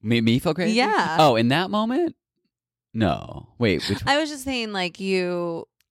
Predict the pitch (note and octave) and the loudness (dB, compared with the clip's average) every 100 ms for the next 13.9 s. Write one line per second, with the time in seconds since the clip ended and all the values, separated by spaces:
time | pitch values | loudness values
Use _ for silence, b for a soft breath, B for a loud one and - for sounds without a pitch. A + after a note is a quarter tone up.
0 | _ - A3+ A#3+ C#4 C4 - A3 A3+ A3+ | _ -10 -2 0 4 2 4 2 0 -2
1 | F3+ F3+ F3+ F3 - C#3 F3+ A#2+ F3+ F3+ | -2 0 2 2 0 2 2 4 4 2
2 | F3+ F3 D3+ - B2+ - D3 B2+ D3+ C#3+ | 2 0 0 -6 -8 -4 -2 2 0 2
3 | - F2+ D2 C3+ C#3+ E3 E3 D3 B2 A2+ | 0 -2 -2 0 0 0 -2 -2 -2 -2
4 | G2 F#3+ A2+ G#2+ G2+ E2+ A#2+ C3 G2+ A#2+ | -4 -2 -2 0 -2 0 0 0 2 4
5 | D3+ D3 A#2+ G2+ E2 D2+ D2 G1+ G#3 F#3+ | 4 4 0 0 -4 -4 -6 -4 0 0
6 | - - C#3 D3 D#3 D3 - - D#3 D#3+ | 0 2 6 6 2 -4 -6 -2 2 2
7 | C#3+ C3 - A2+ B2+ B2 A#2 G#2+ A2+ A#2 | 2 2 2 0 2 0 0 0 0 0
8 | B2+ G2+ A2+ A#2 - A2 A2 - - - | -2 -2 -2 -2 -4 -4 -4 -8 -20 -8
9 | - A#2+ B2 - D2+ C2+ C2+ C2+ - C#3+ | 2 4 4 4 2 2 0 -2 2 2
10 | G3+ A3 C#3 A2+ - G2 A2 G#2 - - | 2 0 0 -2 -4 -2 -2 -2 -2 -2
11 | G#2 C#2 - - B B B B B - | -2 -6 -10 -20 B B B B B 0
12 | C3+ C3+ B2 - - D3+ - - C3+ B2+ | 2 2 0 -4 0 0 0 0 2 2
13 | A#2+ - _ - C3+ B2+ A#2 G#2+ | 0 -4 _ -4 -4 0 0 -2